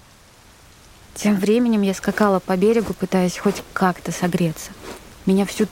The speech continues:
трясло и колотило. Температура около восьми-десяти градусов. Разгрузила судно. В нем все промокло. Все просто плавало в воде. Одежда, спальник, палатка, продукты.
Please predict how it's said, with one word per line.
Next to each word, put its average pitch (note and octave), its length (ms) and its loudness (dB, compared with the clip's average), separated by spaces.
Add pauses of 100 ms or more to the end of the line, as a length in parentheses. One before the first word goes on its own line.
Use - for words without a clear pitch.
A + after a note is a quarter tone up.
трясло F3+ 480 0
и G3 80 4
колотило. F#3 680 -2 (400)
Температура G3 600 0
около F#3 300 -2
восьми-десяти F3+ 960 -2
градусов. F3 540 -4 (840)
Разгрузила F3+ 580 0
судно. E3+ 420 -2 (480)
В F3+ 40 2
нем F#3+ 280 2
все - 300 -2
промокло. D#3 580 -4 (380)
Все - 180 -4
просто - 320 -4
плавало G3+ 500 0
в F#3 140 -4
воде. F3+ 440 -2 (440)
Одежда, F3+ 760 0
спальник, F3 840 -4 (220)
палатка, F#3+ 600 -2 (280)
продукты. F#3 640 -2